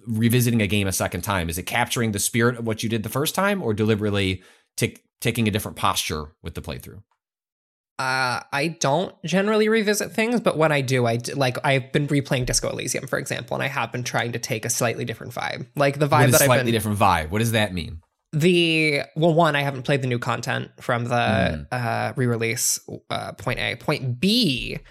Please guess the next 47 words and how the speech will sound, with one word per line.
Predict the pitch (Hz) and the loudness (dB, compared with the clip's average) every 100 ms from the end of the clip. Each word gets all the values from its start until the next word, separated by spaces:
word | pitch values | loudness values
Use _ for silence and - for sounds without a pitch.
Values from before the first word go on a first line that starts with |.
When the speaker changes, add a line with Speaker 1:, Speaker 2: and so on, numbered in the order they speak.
| - _ _ - | -20 _ _ -2
Speaker 2:
is | 151 143 | -2 2
that | 139 131 - | 2 0 -2
I | 135 127 123 | 0 2 0
have | - - 143 135 135 131 | -4 -4 0 2 0 -2
not, | 127 120 120 131 - _ | 0 2 0 -2 -6 _
um, | 139 135 - - - - 147 156 - _ _ _ _ _ _ _ _ | -4 -2 -2 -2 -4 -6 -10 -12 -18 _ _ _ _ _ _ _ _
I | - | 2
wanted | 165 175 170 | 4 4 2
to | |
play | - 165 | 4 2
a | |
bit | 143 | 2
more | 127 | 0
physical | 120 120 - 143 | -2 -2 0 0
this | 165 | -2
time, | - 175 190 196 | 0 0 0 -4
'cause | - | -2
last | 143 127 | 0 0
time | 143 | 0
I | 127 | -2
played | 127 120 | 0 0
very, | 127 131 131 | 0 0 0
like, | 131 127 - - | 0 -2 -4 -8
empathetic | 139 123 127 131 127 123 | -6 -6 -2 0 0 0
and, | 127 127 | -2 -4
like, | 127 123 | -4 -2
high | 135 123 | 0 0
empathy, | 123 127 123 120 | -2 -4 -2 -2
high, | 123 120 117 113 113 113 - | 0 0 0 0 -2 -6 -6
like, | 120 123 | -6 -4
mental | 123 123 156 | -4 -4 -4
stats, | - 170 196 208 | 0 0 0 -2
and | 143 | -4
this | 139 | -4
time | - 135 127 | 0 -2 0
I | |
wanted | 120 117 | 0 0
Speaker 1:
Mm-hmm. | 117 | 0
Speaker 2:
to | |
be | 123 | 0
like, | 120 120 - | 0 0 -4
"Cool, | - 226 175 139 - - _ | 2 4 4 2 -6 -20 _
what | - 214 | 2 4
if | 302 | 4
I | 277 | 4
just | 208 202 - | 2 0 0
played | 180 170 165 160 147 | 2 4 4 0 -2